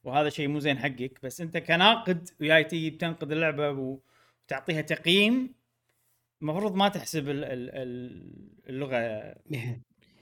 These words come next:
Speaker 2: مهنيًا
Speaker 1: بالموضوع، إيه.
Speaker 2: يعني.
Speaker 1: أحس كذي،
Speaker 2: إيه.
Speaker 1: أنا ما أدري.
Speaker 2: بالضبط. آه، اللغة ما هي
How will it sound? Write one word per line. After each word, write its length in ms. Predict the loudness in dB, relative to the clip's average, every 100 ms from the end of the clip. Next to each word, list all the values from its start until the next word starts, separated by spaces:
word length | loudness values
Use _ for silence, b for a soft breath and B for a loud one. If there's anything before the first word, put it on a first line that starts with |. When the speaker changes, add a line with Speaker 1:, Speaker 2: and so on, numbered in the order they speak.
| _ -8
Speaker 2:
مهنيًا 520 | -2 2 6 8 8
Speaker 1:
بالموضوع، 420 | 6 2 -2 -6
إيه. 140 | -6 -6
Speaker 2:
يعني. 560 | -6 -6 -6 -8 -10 _ 0
Speaker 1:
أحس 280 | 2 2 2
كذي، 120 | -4
Speaker 2:
إيه. 120 | -4
Speaker 1:
أنا 100 | -6
ما 140 | -8
أدري. 80 | -10 _ _ _ _ _ _ _ _ _ _ _ -16
Speaker 2:
بالضبط. 380 | -14 -14 -18 _ _ _ _ _ _ _ _ _ _ _ _ _ _ _ _ _ -10
آه، 1500 | -4 -2 -2 -4 -4 -4 -4 -4 -4 -6 -10 -12 -14 -16 -18 -20 _ _ _ _ _ _ _ _ _ _ _ 4
اللغة 380 | 6 8 8 8
ما 300 | 8 8 8
هي 480 | 6 4 0 -4